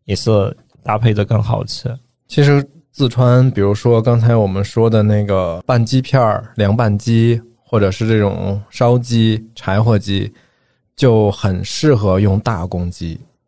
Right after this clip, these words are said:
Speaker 2: 它料下的重，它不怕这个鸡有什么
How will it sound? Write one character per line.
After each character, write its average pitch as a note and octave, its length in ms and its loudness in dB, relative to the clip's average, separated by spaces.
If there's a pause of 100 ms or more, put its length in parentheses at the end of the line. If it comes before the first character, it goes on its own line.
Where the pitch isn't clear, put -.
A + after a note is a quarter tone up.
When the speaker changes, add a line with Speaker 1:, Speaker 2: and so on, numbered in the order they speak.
Speaker 2:
它 - 160 -4
料 D#3 240 2
下 A#2+ 200 0
的 A2 120 2
重， G#2 340 -2 (160)
它 - 160 -4
不 B2 160 0
怕 C#3 220 2
这 A2 160 0
个 G2+ 140 0
鸡 G#2+ 520 0 (360)
有 F#2+ 200 0
什 G2+ 100 -2
么 G#2 300 2